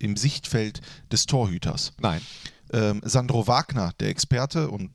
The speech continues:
Speaker 1: äh, bei The Zone und, und ehemalige Stürmer, unter anderem Nationalmannschaft, hat gesagt, das ist niemals kein Tor. Sofort hat er gesagt, das ist eine absolute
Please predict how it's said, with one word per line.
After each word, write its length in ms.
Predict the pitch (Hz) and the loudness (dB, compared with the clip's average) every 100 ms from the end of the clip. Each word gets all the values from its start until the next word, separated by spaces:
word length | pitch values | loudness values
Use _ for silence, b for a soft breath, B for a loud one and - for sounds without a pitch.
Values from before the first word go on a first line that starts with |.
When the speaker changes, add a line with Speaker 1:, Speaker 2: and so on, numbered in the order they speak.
| - | -8
Speaker 1:
äh, 240 | - - 85 | -8 -6 -2
bei 200 | 104 98 | -2 0
The 60 | 95 | 0
Zone 340 | 101 123 156 | 2 2 0
und, 220 | 107 95 | -2 -2
und 220 | 98 95 98 | -4 -4 -2
ehemalige 440 | 101 98 98 95 | 0 2 0 0
Stürmer, 400 | - 117 139 143 | 0 2 2 2
unter 200 | 117 - | 0 -2
anderem 300 | 98 98 95 B B B B | -2 -2 -4 B B B B
Nationalmannschaft, 800 | 104 - 107 123 165 175 160 - B B B | -2 0 2 2 2 2 -2 -2 B B B
hat 140 | 131 131 | -4 -2
gesagt, 320 | 117 117 - | 0 0 0
das 120 | 110 | -2
ist 200 | 117 - | 0 -2
niemals 920 | 110 120 151 120 117 117 117 - - - - | 0 2 4 4 2 2 0 -2 -2 -4 -4
kein 380 | - 127 123 117 | 0 2 2 0
Tor. 380 | 107 87 85 - - - - - | 0 0 0 -6 -20 -20 -20 -6
Sofort 580 | 113 151 - 135 151 - | 2 2 2 0 0 -2
hat 100 | 123 | -2
er 60 | 113 | -2
gesagt, 260 | 110 113 | -2 -2
das 120 | 107 110 | -2 -2
ist 140 | 113 | 0
eine 100 | 113 | 0
absolute 520 | 127 - 127 127 120 | 2 4 4 4 2